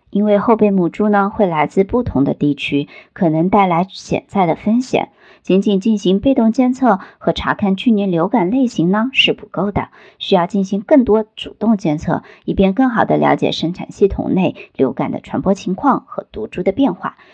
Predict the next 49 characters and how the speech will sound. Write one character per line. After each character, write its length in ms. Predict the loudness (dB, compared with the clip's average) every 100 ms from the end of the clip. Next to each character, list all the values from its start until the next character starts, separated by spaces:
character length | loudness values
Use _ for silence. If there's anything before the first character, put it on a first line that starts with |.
| -20 0
这 140 | 4
点 200 | 4 4
呢， 220 | 4 2
对 200 | 4 4
于 60 | 4
疫 180 | 4 4
苗 180 | 2 -2
开 220 | -4 0
发 180 | 0 0
很 180 | 2
有 120 | 2 4
帮 280 | 2 2
助。 260 | 2 -2 -2 -10 _ _
总 240 | -10 -10 -6
之 180 | -2 0
啊， 200 | -2 -8 _
深 240 | -2 0 2
入 100 | 0
理 180 | 0 0
解 240 | 2 2
和 120 | 0
处 200 | -4 -2
理 120 | -2 -2
这 160 | -4
些 160 | -4 -6
复 220 | -6 -10
杂 180 | -6 -2
的 140 | 0
问 160 | 2 0
题， 240 | 0 -6
可 120 | 0
以 120 | 2 2
帮 240 | 2 2
助 120 | 2
农 200 | 0 -2
场 240 | -2 -4 -2
主 220 | -6 -6 -8
更 200 | -6 -6
好 240 | -6 -8
地 180 | -4 -6
控 240 | -2 -2 -2
制 100 | -2
流 220 | -2 -2
感。 220 | -2 -6 _ _ _ -20 -20 -4
而 100 | -2
Doctor 440 | 0 -2 -2 -4 -2
Maria 420 | -4 -2 -2 -2
说 220 | 0 2
道 280 | 2 0